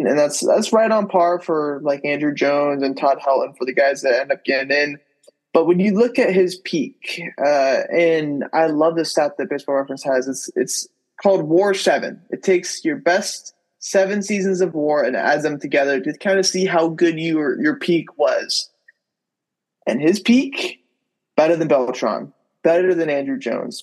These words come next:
better than Todd Helton, better than Adrian Beltre, better than Joe Mauer, better than David Wright, better than Bobby Abreu, better than Jimmy Rollins. Forty-nine war over seven seasons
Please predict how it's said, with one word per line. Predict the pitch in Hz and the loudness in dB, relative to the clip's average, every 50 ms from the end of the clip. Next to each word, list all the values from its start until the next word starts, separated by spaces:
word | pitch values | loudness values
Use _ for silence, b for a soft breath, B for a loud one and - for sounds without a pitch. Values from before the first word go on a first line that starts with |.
| - _ | -2 _
better | 165 170 190 226 226 | 2 2 4 2 2
than | 202 175 156 | 0 0 0
Todd | - 165 156 139 135 | 0 0 2 2 2
Helton, | 143 139 131 127 - - 95 101 143 208 - - _ _ _ _ _ _ | 0 0 0 0 0 -2 -4 -6 -8 -10 -12 -14 _ _ _ _ _ _
better | - 170 175 196 214 202 | 2 2 2 2 2 0
than | 190 180 | 0 0
Adrian | 170 156 156 151 156 151 147 131 | 0 0 -2 -2 -4 -6 -2 -2
Beltre, | 139 135 127 120 - - 143 135 135 135 127 - | 0 0 -2 -2 -4 -6 -6 -4 -4 -4 -4 0
better | - 170 190 220 | 0 2 2 2
than | 214 190 170 | 0 0 0
Joe | 156 165 151 143 | 2 0 0 2
Mauer, | 139 135 135 135 135 135 131 131 | 0 0 0 0 0 -2 -2 -2
better | - 165 185 202 208 | 0 0 2 2 2
than | 185 175 156 | 0 0 -2
David | 156 147 135 139 135 - | -2 -4 -4 -6 -4 -2
Wright, | 139 135 135 131 - - - - _ _ _ _ _ _ _ _ _ _ _ _ | 0 0 0 0 -2 -6 -10 -14 _ _ _ _ _ _ _ _ _ _ _ _
better | - 185 214 226 | 2 2 2 2
than | 220 202 | 0 2
Bobby | 175 170 160 156 151 143 | 2 2 2 2 0 -2
Abreu, | 135 131 143 139 139 139 139 139 139 139 135 131 - - _ _ _ _ _ _ _ _ _ _ _ _ _ | -2 0 0 0 0 0 0 0 0 -2 -2 -4 -8 -12 _ _ _ _ _ _ _ _ _ _ _ _ _
better | - 180 202 233 240 | 0 0 0 0 -2
than | 220 190 175 170 | -2 -2 -2 -2
Jimmy | 170 160 156 151 | -2 -2 -4 -4
Rollins. | 143 143 143 135 139 135 131 127 131 131 131 131 - - - _ _ _ _ _ _ _ _ _ _ _ _ _ _ _ _ _ _ _ _ _ _ _ _ _ _ _ _ _ _ _ _ | -4 -6 -6 -4 -2 0 2 2 2 0 -2 -4 -6 -8 -10 _ _ _ _ _ _ _ _ _ _ _ _ _ _ _ _ _ _ _ _ _ _ _ _ _ _ _ _ _ _ _ _
Forty-nine | 196 220 262 277 254 247 240 240 226 190 | -2 0 0 0 0 0 0 0 0 0
war | 165 165 180 202 220 226 254 269 - _ _ _ _ _ _ _ _ _ _ _ _ _ _ _ _ _ _ _ _ _ _ _ - | 0 0 0 0 0 0 -2 -2 -6 _ _ _ _ _ _ _ _ _ _ _ _ _ _ _ _ _ _ _ _ _ _ _ -4
over | - 175 175 175 160 | -2 0 0 0 0
seven | - 190 196 214 214 | 0 0 0 0 0
seasons | 202 - 214 214 214 247 247 247 233 | 0 2 2 2 2 2 2 0 0